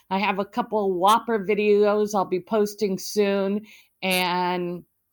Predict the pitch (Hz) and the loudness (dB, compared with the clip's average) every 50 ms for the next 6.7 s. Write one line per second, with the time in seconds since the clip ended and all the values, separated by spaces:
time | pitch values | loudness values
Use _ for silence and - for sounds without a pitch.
0 | _ _ - - 214 202 - - - _ _ - - 247 240 - 240 240 220 202 | _ _ -2 0 0 0 -2 -6 -14 _ _ -6 -2 -2 -2 0 2 4 4 4
1 | 185 170 156 151 156 151 - _ _ _ _ _ _ _ _ _ 190 208 208 208 | 4 2 0 -2 -6 -8 -12 _ _ _ _ _ _ _ _ _ 2 2 2 6
2 | 220 220 220 240 254 247 226 220 247 240 233 - - - 233 220 214 226 226 233 | 6 8 8 8 8 6 2 0 -2 -2 -4 -8 -4 0 2 2 4 4 4 4
3 | 226 - - 247 226 185 226 226 226 202 214 220 214 185 226 214 208 214 214 220 | 2 -2 -6 -6 -4 -2 0 0 0 0 0 0 0 0 0 0 -2 -4 -2 -2
4 | 220 208 214 220 220 208 214 233 214 190 185 180 175 104 185 202 208 202 208 214 | -2 -2 -2 -2 -4 -2 -2 0 0 0 0 0 -2 -2 -2 -2 -2 -2 -2 -4
5 | 202 208 - 208 214 220 220 226 - - 196 208 214 214 - 226 214 214 214 208 | -4 0 2 2 2 2 0 -4 -2 0 0 0 0 -2 -4 -4 -2 -2 -2 -2
6 | 208 208 208 208 220 208 208 202 208 208 208 208 208 | -2 -2 -2 -2 0 2 4 4 4 4 2 0 -2